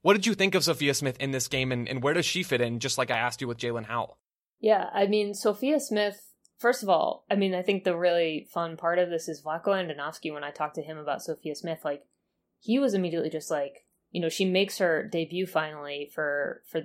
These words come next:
Speaker 2: Portland Thorns in the fall series. And he was just like, "I was watching her and she stepped on that field and she looked like she had a hundred caps for Portland under her belt already." Like, she's just, like, at age twenty already looks like she is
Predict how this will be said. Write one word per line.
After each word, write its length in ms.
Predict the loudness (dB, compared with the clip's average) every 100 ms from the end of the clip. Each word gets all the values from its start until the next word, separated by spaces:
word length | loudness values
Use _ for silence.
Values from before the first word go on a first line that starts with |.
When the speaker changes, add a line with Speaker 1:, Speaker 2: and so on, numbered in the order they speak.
| -6
Speaker 2:
Portland 340 | -2 -2 -2 -2
Thorns 380 | -2 -2 -6 -10
in 160 | -10 -10
the 80 | 0
fall 240 | 2 2
series. 560 | -2 -4 -2 -4 -6 -12 _ _ _ _
And 140 | -10 -4
he 120 | -2
was 120 | -2
just 160 | -2 -4
like, 120 | -4
"I 140 | 4
was 160 | 6 6
watching 380 | 4 2 0 -6
her 160 | -6
and 160 | -6 -6
she 100 | -6
stepped 280 | -2 -4 -2
on 100 | -2
that 220 | -2 -2
field 200 | 0 0
and 140 | -2
she 220 | -6 -4 0
looked 280 | 0 0
like 200 | 0 -2
she 180 | -2 -8
had 160 | -4 -6
a 40 |
hundred 420 | -6 -8 -4 -6
caps 440 | -4 -4 -4 -10 -8
for 220 | -6 -6 _ -4
Portland 400 | -4 -4 -10 -6
under 220 | -4 -4
her 140 | -4
belt 260 | -2 -2 -2
already." 360 | -6 -6 -8 -6
Like, 260 | -6 -8 _ _ _ _
she's 320 | -6 -4 -2
just, 540 | 4 4 4 -4 -12 _ _ _ _ _ _ _ _
like, 240 | -2 -2 -2 -14 _
at 240 | 2 2 2
age 260 | 0 0 -2
twenty 560 | -2 -2 -2 -6 -12 -2
already 380 | 2 4 4 2
looks 360 | 0 -2 -2
like 180 | -4 -4
she 480 | -8 -6 -4 -2 -2
is 300 | -6 -14 -18